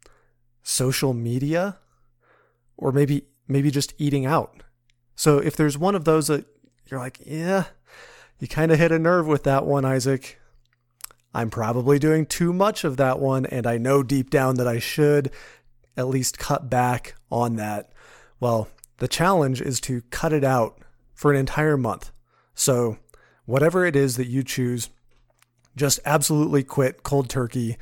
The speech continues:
and continue that for the entire month. And this is actually the best way to probably scale back on an el-,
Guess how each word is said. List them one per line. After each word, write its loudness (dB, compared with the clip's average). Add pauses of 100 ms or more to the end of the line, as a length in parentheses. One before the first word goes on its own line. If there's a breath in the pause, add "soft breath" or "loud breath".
(840 soft breath)
and 0 (1040)
continue 2
that 4
for 2
the 2
entire 0
month. -6
And 0 (280 loud breath)
this 0
is -2
actually 2
the -4
best -6
way -4
to -6 (600 soft breath)
probably -6
scale 0
back -6 (400 soft breath)
on 0
an -2
el-, -2